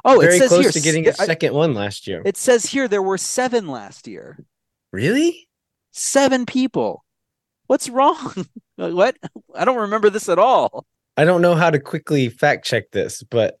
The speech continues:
Speaker 2: okay, Pereira, Driussi, Ring, Cascante, Urruti, Felipe, and
Speaker 1: Felipe, that's
Speaker 2: Valencia.
Speaker 1: why.
Speaker 2: All,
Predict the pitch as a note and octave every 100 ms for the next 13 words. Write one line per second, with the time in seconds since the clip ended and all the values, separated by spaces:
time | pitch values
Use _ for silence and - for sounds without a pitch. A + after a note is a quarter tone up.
0 | _ A2 G2+ F2 - - A2 A2 B2+ G#2
1 | F2 - C3+ _ - G#2+ A2+ G#2+ - F#2
2 | D#2+ - - F#2+ G#2 G#2+ G#2+ G#2+ A2+ -
3 | - - G#2 G#2 G2 G#2+ G2 G2 _ _
4 | _ _ _ _ _ _ G#2 F#2 G#2+ A2+
5 | - A#2 A2+ A#2+ - _ - G2+ G2 A#2
6 | A#2+ A2+ A2 A2 A2 _ _ _ _ _
7 | - C#3 E3+ G3 G3+ D#3+ D3 - A#2 D#3
8 | G#2+ F#2+ C#3 B2+ G2+ G2 - _ _ _
9 | - B2+ C#3 D3 C#3+ -